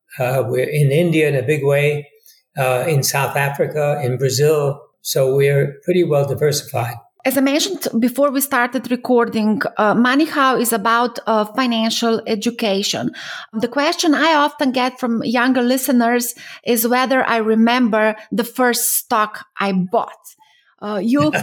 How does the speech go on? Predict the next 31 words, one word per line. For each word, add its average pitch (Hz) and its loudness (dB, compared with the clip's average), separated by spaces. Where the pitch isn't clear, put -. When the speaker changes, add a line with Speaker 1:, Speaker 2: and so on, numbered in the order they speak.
Speaker 1:
<laughs> - -4
Speaker 2:
you 294 2
have 302 0
been 269 2
on 233 0
the 226 -4
stock 277 -2
market 254 -2
for - -8
<laughs> 254 -2
several 220 0
decades 240 -2
now. 247 2
Do 269 0
you 339 4
remember 262 2
the 220 0
first 247 0
stock 240 -2
you 233 -2
bought? 220 0
Uh, 190 -4
how 269 2
old 311 4
were 277 0
you? 240 0
Who 285 2
motivated 240 2
you 220 -2
to 214 -2
invest? 214 0